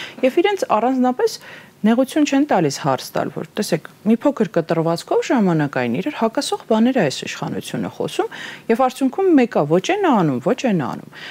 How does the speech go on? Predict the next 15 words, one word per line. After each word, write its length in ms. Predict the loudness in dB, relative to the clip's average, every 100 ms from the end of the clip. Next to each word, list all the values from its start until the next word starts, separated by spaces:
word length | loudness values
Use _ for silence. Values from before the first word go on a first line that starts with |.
| -6
Այսինքն 380 | -2 0 2 2
կես 180 | 2 2
տարվա 300 | 4 4 4
այդ 160 | 2 0
ժ-, 100 | 0
ժ-, 220 | 2 2
ճանապարհային 600 | 2 2 0 2 2 2
քարտեզը, 640 | 2 0 0 0 -2 -4 -4
հա, 180 | 0 2 0 -2
այդ 260 | -4 -4 -2
ժամանակահատվածը, 1080 | 0 0 0 0 0 0 0 0 0 2
որ 160 | 0 0
հետպատերազմյան 800 | -2 0 -2 0 0 -2 -4 -8
շրջանում 500 | -10 -8 -4 -4 -2
կառավարությունը 720 | 0 2 2 0 -2 -4 -4